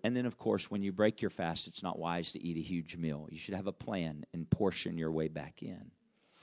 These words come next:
Um, it's possible to go three days without food and water. Um, but it's not, you know, if you're gonna go longer than that, you really have to drink water.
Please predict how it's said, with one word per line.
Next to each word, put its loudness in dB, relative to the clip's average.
Um, 2
it's 2
possible 10
to 8
go 10
three 6
days 8
without 0
food 2
and 0
water. 0
Um, 0
but 2
it's -2
not, 2
you 0
know, 2
if -4
you're 6
gonna 4
go 4
longer 2
than -2
that, -4
you -6
really -6
have -10
to -16
drink -10
water. -10